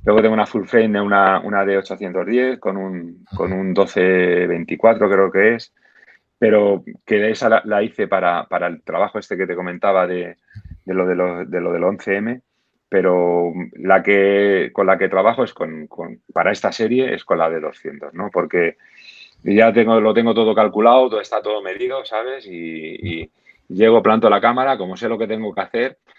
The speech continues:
Speaker 1: y hago tres o cuatro fotos, ¿eh? O sea, que cada, para cada trabajo hago cinco fotos, seis fotos, no hago más. O sea, que no, hago alguna más por si acaso, pero
Speaker 2: Yo un, un pensamiento sobre eso es a ver quién puede coger un libro y decir con qué cámara está hecha una foto.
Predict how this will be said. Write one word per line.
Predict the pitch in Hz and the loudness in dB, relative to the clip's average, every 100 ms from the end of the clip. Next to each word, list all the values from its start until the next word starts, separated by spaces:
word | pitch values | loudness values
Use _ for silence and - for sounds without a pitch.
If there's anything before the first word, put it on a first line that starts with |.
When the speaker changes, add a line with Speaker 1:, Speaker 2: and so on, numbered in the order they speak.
| _ - - | _ -20 -14
Speaker 1:
y | 95 95 92 - - | -8 -8 -8 -10 0
hago | 104 120 123 | 2 4 2
tres | 131 | 0
o | 117 | 0
cuatro | 101 80 | -2 -2
fotos, | 131 127 - | -2 -2 -2
¿eh? | 120 | -2
O | 107 | -2
sea, | 95 87 | -2 -2
que | 87 | -2
cada, | 90 87 78 | -2 -2 -4
para | 87 85 85 | -4 -2 -2
cada | 87 82 | -2 -4
trabajo | 82 85 101 - - - - - - - | -4 0 0 0 -2 -6 -12 -20 -16 -6
hago | 101 107 | -2 -2
cinco | - 110 90 87 | -4 -4 -4 -2
fotos, | 113 113 | -4 -4
seis | 107 - | -6 -4
fotos, | 104 104 | -4 -2
no | 95 | 0
hago | 90 | 0
más. | 87 95 80 | 0 -2 -2
O | |
sea, | 78 78 | -8 -12
que | 73 | -10
no, | 78 85 78 _ _ - - - - | -8 -8 -10 _ _ -20 -20 -8 0
hago | 90 | 4
alguna | 101 98 104 | 4 4 2
más | 110 117 | 2 0
por | 107 | -2
si | 95 | -2
acaso, | - 98 - 80 | 0 0 -2 -10
pero | 76 73 73 - - | -10 -10 -12 -16 -4
Speaker 2:
Yo | 110 120 | 2 4
un, | 135 151 | 4 4
un | 139 | 4
pensamiento | 143 131 131 123 120 113 | 4 4 4 4 2 2
sobre | 110 113 | 4 4
eso | 127 123 110 | 6 6 4
es | 107 - | 2 0
a | 107 107 | 0 4
ver | 131 151 156 _ | 6 6 4 _
quién | 120 127 135 151 175 _ _ _ | 4 6 6 2 -4 _ _ _
puede | - 120 127 | -2 0 0
coger | 123 123 117 | 0 0 2
un | 110 | 4
libro | 139 143 | 6 8
y | 143 | 8
decir | 101 - 123 | 6 2 0
con | 117 104 | 0 -4
qué | - 117 | -2 -2
cámara | 123 113 110 | 0 -2 -2
está | 98 - 92 | -4 -4 -8
hecha | - | -6
una | 82 71 | -10 -10
foto. | 82 85 57 | -12 -12 -14